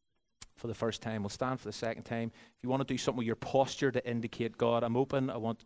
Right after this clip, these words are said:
Holy Spirit, I want you to come. I want you to fill me again." By all means, you do that. Whatever that looks like for you is absolutely fine.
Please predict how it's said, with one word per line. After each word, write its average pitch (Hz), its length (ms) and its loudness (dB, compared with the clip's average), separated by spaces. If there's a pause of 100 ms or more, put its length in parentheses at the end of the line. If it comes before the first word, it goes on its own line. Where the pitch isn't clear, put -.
Holy 120 180 -2
Spirit, 117 220 0
I 107 40 0
want 110 160 0
you 110 40 -4
to 107 80 -4
come. 143 380 -2 (220)
I 117 60 -2
want 107 140 -2
you 104 40 -4
to 101 80 -6
fill 131 220 2
me 123 120 0
again." 117 320 0 (200)
By 120 160 2
all 120 160 4
means, 110 260 -2
you 107 140 -4
do 98 200 -4
that. 98 160 -2
Whatever 113 300 0
that 110 140 2
looks 104 260 -6
like 98 160 -4
for - 140 -10
you 95 300 -4
is 107 160 -8
absolutely 98 500 -6
fine. 87 440 -12